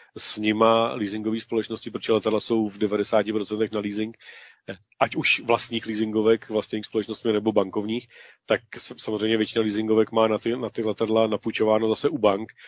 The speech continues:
takže tam může být přesah až do bankovního sektoru a aniž bych chtěl nějakým způsobem strašit, eh, může se klidně stát, že dojde k podobné krizi, jako došla kvůli hypotékám ve Spojených státech, jo. Protože tohle to jsou sice menší počet, než byly hypotéky,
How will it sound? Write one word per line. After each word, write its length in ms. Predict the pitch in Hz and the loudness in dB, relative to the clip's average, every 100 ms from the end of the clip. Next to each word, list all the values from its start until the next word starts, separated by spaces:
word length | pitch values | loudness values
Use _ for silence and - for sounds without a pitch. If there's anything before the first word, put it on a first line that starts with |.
| - - | -18 -8
takže 180 | 101 | -4
tam 160 | 110 107 | 0 0
může 340 | 110 110 101 | 0 -4 -2
být 200 | 107 110 | 2 2
přesah 560 | - 104 - 110 - - | 0 -4 0 0 0 -4
až 260 | 131 123 113 | -2 -2 -2
do 100 | 107 | 2
bankovního 460 | 107 104 110 117 | 2 0 -2 -2
sektoru 480 | - - 113 104 110 - - - _ - | -4 -2 0 0 -2 -8 -20 -20 _ 0
a 180 | 110 113 | 4 4
aniž 280 | 120 110 | 4 0
bych 140 | 104 113 | 0 0
chtěl 160 | - | 2
nějakým 300 | 110 110 - | 2 2 -2
způsobem 320 | 110 110 117 110 | -10 -8 -8 -4
strašit, 540 | 110 101 117 113 - | -4 0 0 0 4
eh, 300 | 113 107 107 - - _ | 4 6 2 -2 -20 _
může 220 | 107 104 101 | -8 -6 -4
se 160 | 123 | -6
klidně 280 | 113 104 110 | -4 -4 -4
stát, 360 | - 107 107 104 | 2 4 4 2
že 160 | 110 | -2
dojde 300 | 107 104 110 | 0 0 0
k 60 | - | -2
podobné 280 | 104 104 107 | -4 -4 -4
krizi, 280 | 101 101 110 | -6 0 2
jako 180 | 104 107 | 2 -4
došla 360 | 98 110 110 | -4 2 2
kvůli 200 | - 113 | 2 0
hypotékám 500 | 98 104 101 95 101 | 0 -2 -2 -2 -2
ve 60 | 98 | -2
Spojených 340 | - 98 98 | -6 -6 -6
státech, 440 | - 95 92 95 107 | -2 -4 -4 -10 -12
jo. 100 | 110 _ - - _ | -14 _ -20 -20 _
Protože 640 | 101 - 101 110 107 107 | -10 -4 2 6 6 6
tohle 280 | - 104 107 | 2 -2 0
to 100 | 107 | -2
jsou 160 | 113 110 | -4 -4
sice 560 | 110 - 123 117 104 - | -4 4 6 6 2 -6
menší 340 | 117 107 - | -10 -8 -6
počet, 440 | - 113 - 104 131 _ _ - | -4 -2 2 0 -2 _ _ -8
než 140 | 107 | -8
byly 180 | 92 107 | -2 0
hypotéky, 560 | 104 104 110 104 113 | 0 0 0 2 2